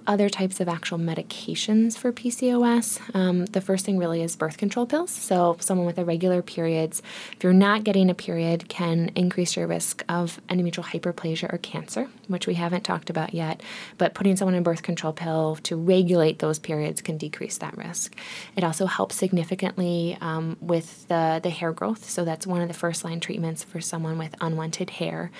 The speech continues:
uh, is to put them on birth control pills. There are mult-, a sort of multitude of second line treatments for the hair growth. So a lot of women will be on a medication called spironolactone.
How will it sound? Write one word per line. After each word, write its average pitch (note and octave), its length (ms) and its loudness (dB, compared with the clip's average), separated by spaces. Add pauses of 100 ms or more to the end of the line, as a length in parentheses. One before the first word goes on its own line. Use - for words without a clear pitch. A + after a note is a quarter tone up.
(300)
uh, E3+ 180 0
is F3 100 -2
to F#3 80 -2
put F3 160 -4
them E3 140 -2
on E3 120 -2
birth E3 220 -6
control E3 300 -6
pills. E3 440 -8 (1300)
There G#3 360 8
are - 100 4
mult-, G#3+ 640 10
a G3+ 200 10
sort G#3+ 180 4
of F#3+ 100 4
multitude F#3 880 6
of E3 220 0
second F#3+ 420 2
line E3 460 2
treatments - 580 -2
for E3 560 2
the E3 80 -2
hair D3+ 180 -2
growth. - 300 -4
So D#3+ 220 -2
a D#3+ 100 0
lot D#3+ 240 0
of E3 100 -4
women D#3+ 320 0
will D#3+ 120 0
be D#3+ 180 -2
on D#3 240 0
a D#3+ 60 -2
medication D#3+ 420 -4
called D3+ 200 -8
spironolactone. F3 1080 -2